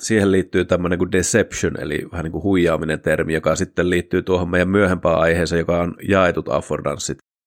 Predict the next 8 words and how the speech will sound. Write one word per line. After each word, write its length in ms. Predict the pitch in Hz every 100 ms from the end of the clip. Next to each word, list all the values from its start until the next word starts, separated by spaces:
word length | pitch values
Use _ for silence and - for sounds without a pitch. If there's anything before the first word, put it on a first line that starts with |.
| -
Mut 140 | 87
siinähän 520 | - 95 92 92 92 -
Busquets 440 | 101 92 90 -
tosiaan 360 | 98 90 87 87
on, 240 | 95 95
niin 140 | 90 87
kuin, 220 | 78 87 _ _ _ _ _ -
agentti, 720 | 80 - 78 - - 98 -